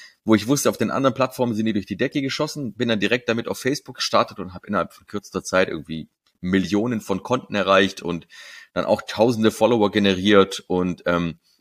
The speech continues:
bei YouTube genauso. Ich hab ja damals nur lange Videos gemacht, dann hab ich auf meinem Kanal mit Shorts angefangen, als das rauskam, weil ich dann gemerkt hab, oh, die, die werden jetzt hier wieder kostenlose Reichweite schenken,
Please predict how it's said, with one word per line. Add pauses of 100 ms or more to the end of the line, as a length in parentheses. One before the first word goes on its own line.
bei
YouTube
genauso.
Ich
hab
ja
damals
nur
lange
Videos
gemacht,
dann
hab
ich
auf
meinem
Kanal
mit
Shorts
angefangen, (380)
als
das
rauskam,
weil
ich
dann
gemerkt
hab, (120)
oh,
die, (320)
die
werden
jetzt
hier
wieder
kostenlose
Reichweite
schenken,